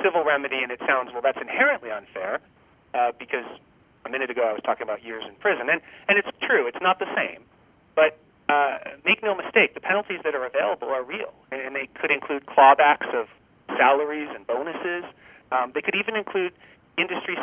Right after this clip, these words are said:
suspensions or even bans, uh, from the industry. So there are serious penalties that could reflect, um, serious condemnation of, of individual wrongdoers.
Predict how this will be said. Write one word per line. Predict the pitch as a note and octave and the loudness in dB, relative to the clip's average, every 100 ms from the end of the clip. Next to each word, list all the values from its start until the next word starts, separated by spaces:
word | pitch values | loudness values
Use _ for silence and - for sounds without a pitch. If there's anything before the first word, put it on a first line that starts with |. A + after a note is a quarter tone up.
| - | -6
suspensions | - D3+ E3 F#3 F#3 F#3 - | -2 -2 0 -4 -4 -10 -6
or | D3+ F3 | -2 0
even | F3 E3+ C#3+ | 0 -2 0
bans, | D3+ G3 - - - - | 0 0 -6 -14 -20 -6
uh, | B2 A#2 - | -2 -2 -4
from | B2 | -8
the | B2 | -8
industry. | C3+ - - - - | -8 -10 -14 -8 2
So | D3+ - - - - - | 2 2 -10 -20 -20 -2
there | E3+ | 0
are | - - | 0 0
serious | A#3 F#3 - | 2 2 2
penalties | F#3+ F3 C3+ - | 0 0 -4 -6
that | C#3+ | -6
could | - | -6
reflect, | C3+ - D3 - - C3 | -8 -2 -2 -2 -2 0
um, | B2+ B2 _ _ _ _ _ - - - - | 0 -2 _ _ _ _ _ -12 -8 -6 -4
serious | D#3 D3 C#3 - | -2 -2 -2 -2
condemnation | D3 C3 B2 B2+ D3 - A2+ | -4 -4 -6 -4 -2 -4 -6
of, | G#2+ - - | -10 -12 -8
of | A2+ A2 | -6 -6
individual | A#2 A2+ A2 G#2+ G2+ | -8 -10 -10 -10 -6
wrongdoers. | G#2 G#2+ - - | -6 -8 -14 -18